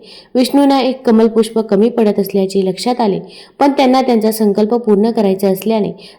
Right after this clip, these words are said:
त्या एका कमलाऐवजी भगवान विष्णू आपला डोळा त्यागण्यासाठी तयार झाले. विष्णूंचे डोळे कमलाप्रमाणे असून त्यासाठीच त्यांना पुंडरीकाक्ष, कमलनयन म्हटले जाते. त्यामुळे पूजेसाठी कमी पडलेल्या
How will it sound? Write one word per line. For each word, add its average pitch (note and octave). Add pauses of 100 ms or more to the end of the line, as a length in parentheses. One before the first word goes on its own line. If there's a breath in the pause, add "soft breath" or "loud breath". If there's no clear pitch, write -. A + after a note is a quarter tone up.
त्या B3
एका A#3
कमलाऐवजी A3
भगवान A#3+
विष्णू B3+
आपला A3
डोळा G#3
त्यागण्यासाठी G3+
तयार G3
झाले. F#3
विष्णूंचे G3
डोळे G#3+ (400 loud breath)
कमलाप्रमाणे A3
असून G3+
त्यासाठीच G3+
त्यांना F#3+
पुंडरीकाक्ष, F#3+ (420 loud breath)
कमलनयन A3+
म्हटले G3+
जाते. F3+
त्यामुळे G3
पूजेसाठी G#3
कमी F#3+
पडलेल्या G3